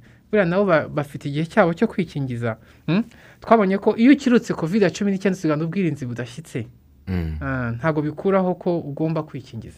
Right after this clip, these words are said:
Speaker 2: Yego.
Speaker 1: Yego, ntumera nka wundi utararwaye namba, ariko usigarana ubwirinzi budashyitse. Iyo ugiye gupima anticorps cyangwa abasirikare wasigaranye nyuma yo kurwara, usanga bari hasi cyane. Bivuze ko hari ikindi ukeneye kugira ngo ubashe kwirinda.
Speaker 2: Yego.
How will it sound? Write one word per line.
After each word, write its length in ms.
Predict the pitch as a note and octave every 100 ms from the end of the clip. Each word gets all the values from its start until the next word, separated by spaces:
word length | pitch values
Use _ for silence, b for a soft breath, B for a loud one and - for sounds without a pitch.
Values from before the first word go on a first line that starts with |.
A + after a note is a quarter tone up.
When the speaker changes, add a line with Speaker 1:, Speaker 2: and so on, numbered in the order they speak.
| -
Speaker 2:
Yego. 240 | F2+ C3+
Speaker 1:
Yego, 60 | D#3+
ntumera 360 | G#3+ G3 F3+ G#3+
nka 160 | G#3+
wundi 140 | F#3 F#3+
utararwaye 480 | A3+ F#3+ F#3+ A3+ E3+
namba, 400 | C#3+ C3+ G#3 A3 b b b b
ariko 280 | F3+ G3 G3+
usigarana 400 | F3 - D3+ D3 E3+
ubwirinzi 380 | G3+ D#3+ B2+
budashyitse. 460 | B2+ A#2 - - -
Iyo 40 | F#3+
ugiye 140 | G#3
gupima 400 | F3 E3 D#3 C#3+ C#3+
anticorps 520 | C#3 - A#3 F#3 C#3+
cyangwa 300 | G3 F#3+ F#3
abasirikare 540 | E3+ D3 C#3 - C3+ B2+ B B -
wasigaranye 600 | C3+ - B3+ A3 D3 C3+
nyuma 180 | C3+ F3
yo 60 | A#3+
kurwara, 380 | B3 A#3 D3+ B2+
usanga 300 | - D3+ D#3+
bari 120 | F#3+ D3
hasi 160 | D#3+ -
cyane. 280 | C#3+ A2 A2+ b b b b D3+
Bivuze 260 | F3 F#3+
ko 160 | F#3 E3+
hari 220 | D#3 E3
ikindi 260 | D#3+ A3+ E3
ukeneye 360 | - F#3 F#3 D3+
kugira 320 | D3 C3+ B2+
ngo 100 | C3+
ubashe 280 | D#3+ D#3+ D#3+
kwirinda. 440 | - C3 G2+ E2 - B -
Speaker 2:
Yego. 300 | D#2+ D2+ D2